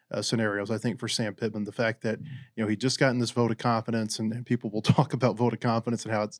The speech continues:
it's the kiss of death. And, and I certainly understand that argument. But he just got in this, this, you know, vote of confidence from Yurachek two days before, and then they go out and they play their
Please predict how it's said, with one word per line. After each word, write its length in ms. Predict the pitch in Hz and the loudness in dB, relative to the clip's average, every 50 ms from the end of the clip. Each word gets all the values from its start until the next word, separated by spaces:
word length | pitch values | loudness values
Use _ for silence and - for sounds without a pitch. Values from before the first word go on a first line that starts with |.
| - - | -16 -12
it's 220 | 101 107 104 - | -10 -10 -8 -8
the 100 | - 117 | -8 -6
kiss 220 | - 143 127 - 120 | -2 -2 -2 -2 -2
of 80 | 104 | -2
death. 300 | 113 113 110 110 110 - | 0 0 0 0 0 -2
And, 200 | 120 113 107 95 - - - - - - - _ | -2 -2 -2 -4 -6 -12 -20 -20 -20 -20 -16 _
and 120 | - 120 117 | -2 0 2
I 20 | |
certainly 340 | 117 - 151 131 120 120 113 | 2 4 2 2 2 2 0
understand 400 | 113 110 - - 131 120 113 110 | 0 0 -2 -2 -2 -2 0 0
that 120 | 104 101 | 0 0
argument. 420 | 110 127 139 127 113 107 104 - _ _ _ _ _ _ _ _ - | 2 0 0 0 -2 -4 -4 -6 _ _ _ _ _ _ _ _ -8
But 100 | - 123 | -4 -2
he 60 | 113 | 0
just 220 | 107 202 208 - | 2 2 2 4
got 160 | 202 180 170 | 4 4 4
in 100 | 143 139 | 4 4
this, 240 | 131 127 120 - - | 2 2 2 0 -2
this, 300 | - 123 113 - - - _ _ _ - | -4 -4 -6 -6 -6 -10 _ _ _ -10
you 100 | - 123 113 | -6 -4 -4
know, 80 | 104 | -2
vote 180 | 95 113 123 127 | 0 2 2 2
of 80 | 120 | 0
confidence 400 | - 127 120 120 120 143 139 127 | 0 0 0 0 0 0 -2 -4
from 180 | - - 117 110 | -4 -4 -4 -2
Yurachek 380 | 107 120 135 123 - 120 101 - | 0 0 -2 0 -2 -2 -2 0
two 120 | - 131 | 0 0
days 180 | 123 113 107 - | 0 0 -2 -4
before, 420 | - - - 170 180 156 120 - - - - - - - - | -8 -8 -4 -2 -2 -2 -4 -6 -8 -20 -18 -18 -16 -12 -8
and 80 | 113 | -6
then 60 | 120 120 | -2 -2
they 100 | 143 - | -2 0
go 140 | - 220 | 0 0
out 80 | 196 156 | 0 0
and 80 | 110 120 | -2 -4
they 60 | 110 | -4
play 160 | - 135 127 | -2 0 0
their 180 | 110 104 - | 0 -2 -6